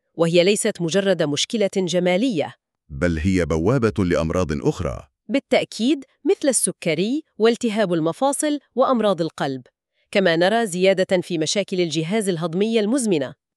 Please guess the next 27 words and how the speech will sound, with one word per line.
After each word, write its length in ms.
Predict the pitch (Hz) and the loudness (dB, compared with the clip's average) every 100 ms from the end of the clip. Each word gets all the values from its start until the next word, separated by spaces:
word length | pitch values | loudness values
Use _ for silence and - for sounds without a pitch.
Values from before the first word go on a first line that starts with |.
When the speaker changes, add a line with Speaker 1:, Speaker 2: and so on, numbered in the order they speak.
| _ - | _ 0
Speaker 2:
وهناك 540 | 147 170 143 101 - | 2 4 4 2 0
أيضًا 360 | - 160 143 120 | 0 2 2 2
التأثير 640 | 98 - 82 - 180 139 | 0 0 -4 -2 0 2
على 200 | 82 82 | 2 0
الأعضاء 420 | 73 78 87 120 | -2 -2 -2 -2
الحيوية. 840 | 92 - 98 85 131 127 71 - - _ | -2 -2 0 2 0 -2 -6 -8 -16 _
Speaker 1:
نعم، 360 | 180 180 131 123 _ _ _ - | -4 -4 -4 -10 _ _ _ -4
وهذا 380 | 190 208 302 262 | -2 0 2 0
الأمر 360 | 208 208 220 | 0 0 0
الأكثر 500 | 226 - 175 202 208 | 0 -2 -4 -2 0
إثارة 340 | 226 285 277 269 | 0 0 0 -2
للقلق. 540 | 254 226 185 - 151 - _ _ _ _ - | -2 -2 -2 -4 -6 -8 _ _ _ _ -2
الكلية 460 | 208 - 262 170 | -2 0 0 2
مثلًا 440 | 139 147 165 143 135 - _ _ | 0 -2 -4 -4 -6 -12 _ _
مصممة 540 | 214 226 277 262 262 269 | -2 2 4 4 2 2
لمعالجة 600 | 226 190 196 233 208 202 | 2 2 2 0 -2 -2
نظام 380 | 202 175 170 185 | -2 0 0 2
غذائي 720 | 180 160 165 160 175 202 202 | 0 0 -2 -2 -2 0 0
عالي 300 | 151 156 185 | 0 0 -2
البروتين 500 | 185 - 175 - 233 | -4 -4 -6 -2 0
والرطوبة. 600 | 247 262 285 339 269 143 - _ _ _ | 2 0 0 -2 -2 -4 -10 _ _ _
عندما 320 | 170 175 170 156 | -2 0 0 0
نطعمها 520 | 156 185 233 196 202 | -2 0 0 0 -4
طعامًا 440 | 180 160 185 170 156 | -2 -2 0 -2 -2
جافًا 320 | 220 220 240 | -2 -2 -2
منخفض 520 | 208 180 - - 226 | -2 -2 -4 -4 -2
الرطوبة، 500 | 190 160 170 147 139 | -4 -4 -4 -2 -4